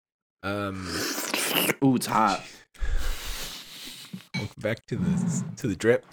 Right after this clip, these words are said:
Speaker 1: <laughs> Not the drip. I don't
Speaker 2: It's
Speaker 1: know what, what would our soup
Speaker 2: The soup? <laughs>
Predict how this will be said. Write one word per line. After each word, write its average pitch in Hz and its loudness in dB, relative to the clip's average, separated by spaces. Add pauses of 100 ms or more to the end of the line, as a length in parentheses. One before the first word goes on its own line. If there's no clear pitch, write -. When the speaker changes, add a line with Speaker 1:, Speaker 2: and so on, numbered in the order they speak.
(120)
Speaker 1:
<laughs> - -2 (880)
Not 53 -14
the 55 -18
drip. - -14 (100)
I 147 -4
don't 196 4
Speaker 2:
It's 165 8
Speaker 1:
know 147 6
what, - -8
what 127 -2
would 185 0
our 214 4
soup - -2 (520)
Speaker 2:
The 131 4
soup? 110 6 (300)
<laughs> - 2